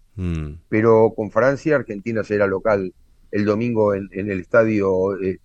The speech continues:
Speaker 2: de Lusail. Sí, sí, será local ampliamente, creo, ¿eh? Habrá grupos de franceses, sí, pero me parece que Argentina lejos será local.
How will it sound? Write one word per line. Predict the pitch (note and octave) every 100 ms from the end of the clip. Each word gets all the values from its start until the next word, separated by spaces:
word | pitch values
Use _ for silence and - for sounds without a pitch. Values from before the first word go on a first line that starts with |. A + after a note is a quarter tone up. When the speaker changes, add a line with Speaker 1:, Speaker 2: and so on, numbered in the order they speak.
| -
Speaker 2:
de | G2
Lusail. | G#2 G#2+ G#2 F2
Sí, | - A#2+
sí, | - F#2 - _ _ _
será | G#2 A2
local | B2 A2 C3
ampliamente, | B2 A2+ A#2 C3 G2+ F#2
creo, | F2+ F2 E2+ G2+
¿eh? | - _ _
Habrá | G2 A#2 B2+
grupos | C3 D3 C#3+ B2
de |
franceses, | A2 A2+ - C#3+ C3+ A#2
sí, | - C3 D3 C#3+ - - - -
pero | A#2 A2
me | G#2+
parece | G#2 G#2+ - A2+
que |
Argentina | G2+ A2 G2+ B2+ B2+ G#2+
lejos | A2 B2+ - G#2+ - - - _ _
será | - G#2+ A#2
local. | G#2+ G2 A#2+ F#2